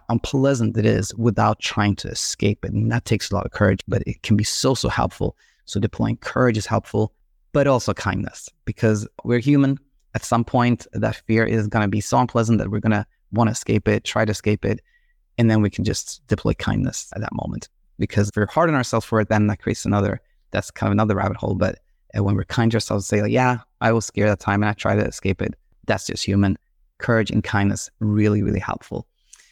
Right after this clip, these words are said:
So I will conclude there. Let me know if it was confusing or if it was clear, if it was helpful in the comment section. And, uh, if you're finding that you are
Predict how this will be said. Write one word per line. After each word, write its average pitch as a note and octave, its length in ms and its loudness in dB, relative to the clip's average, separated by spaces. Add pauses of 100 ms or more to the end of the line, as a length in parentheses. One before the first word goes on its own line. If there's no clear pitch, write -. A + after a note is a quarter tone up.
(120)
So A#2 240 0
I A2+ 140 2
will A3 80 0
conclude A3 400 2
there. G3+ 400 2 (240)
Let D#3+ 160 4
me F3 80 2
know D#3+ 260 4
if C3+ 140 0
it C#3 40 2
was C#3 120 0
confusing C3 500 0
or B2 100 4
if G#2+ 60 0
it A2 60 -2
was A2 100 -6
clear, C3 320 2
if A2+ 100 -2
it - 40 -4
was G#2+ 140 -4
helpful A#2 580 2
in G#2+ 100 2
the A2 60 0
comment A2+ 340 2
section. A2 460 0 (200)
And, A2 400 4
uh, G#2+ 220 0
if B2+ 180 -2
you're C3 60 0
finding C#3+ 720 2
that A2+ 260 0
you C3+ 260 0
are F3+ 280 2